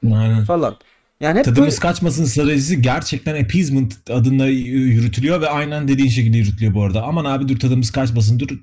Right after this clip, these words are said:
Speaker 1: tam Polonya'yı mı istiyormuş, alsın anasını satayım. Rhine-, Rhineland'ı da alsın. Sudetenland-, Sudetenland'ı da verin. Şey yapmasın ha, bağırmasın.
Speaker 2: Yani şeyde
Speaker 1: Sonra
Speaker 2: falan,
Speaker 1: ama artık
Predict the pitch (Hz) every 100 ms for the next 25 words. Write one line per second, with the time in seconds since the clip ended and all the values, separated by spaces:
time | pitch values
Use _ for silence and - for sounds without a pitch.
0 | - 175 180 165 147 180 214 247 233 190
1 | - 143 120 180 208 - 160 135 127 127
2 | 120 117 123 - 131 139 - 165 190 233
3 | 170 175 214 226 220 202 165 127 - 139
4 | - - 202 226 226 233 226 190 214 233
5 | 233 233 233 196 170 180 202 - - 214
6 | 262 - 202 190 196 175 185 208 180 123
7 | 156 202 _ _ _ 135 127 - 139 139
8 | 143 131 131 - 139 123 107 143